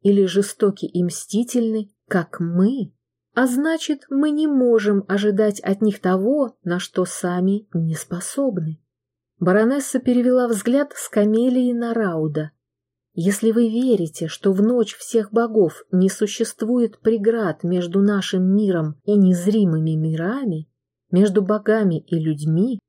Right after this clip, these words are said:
Поверьте, что преград не существует вовсе. Поверьте в себя. Вы можете всё.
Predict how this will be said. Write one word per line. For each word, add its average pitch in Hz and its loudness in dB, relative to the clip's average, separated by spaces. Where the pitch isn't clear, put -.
Поверьте, 185 0
что - -6
преград 170 -2
не 180 2
существует 190 -4
вовсе. 202 -4
Поверьте 262 0
в - -18
себя. 165 -6
Вы 185 0
можете 196 -2
всё. 180 -8